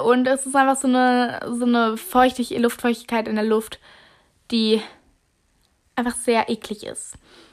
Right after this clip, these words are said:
Und ich war auch irgendwann, ich wurde auch krank in Singapur <laughs> tatsächlich, ähm, für so zwei Tage. Dann bin ich auch mal länger im Hotel geblieben,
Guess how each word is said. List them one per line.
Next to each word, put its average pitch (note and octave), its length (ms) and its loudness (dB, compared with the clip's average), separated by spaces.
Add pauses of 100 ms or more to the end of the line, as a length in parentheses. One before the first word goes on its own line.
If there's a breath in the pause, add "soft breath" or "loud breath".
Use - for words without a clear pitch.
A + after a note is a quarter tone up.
(240 loud breath)
Und A#3+ 240 2
ich - 220 -6
war C4 220 6
auch - 140 -2
irgendwann, B3 580 4
ich - 140 -6
wurde C4 220 4
auch A3 160 -2
krank A3+ 320 -2
in C4 160 -4
Singapur C4+ 600 0
<laughs> - 0 -
tatsächlich, C4+ 800 -8 (840 loud breath)
ähm, A3 600 0 (260)
für A3+ 480 -2
so A3 140 -8
zwei A3+ 340 -4
Tage. B3 480 -2
Dann A3 320 -6
bin A3 140 -4
ich A3+ 140 -4
auch G#3+ 120 0
mal G#3+ 280 -2 (920)
länger A3 440 -4
im G#3+ 280 -6
Hotel A#3+ 280 -2
geblieben, A#3 580 -4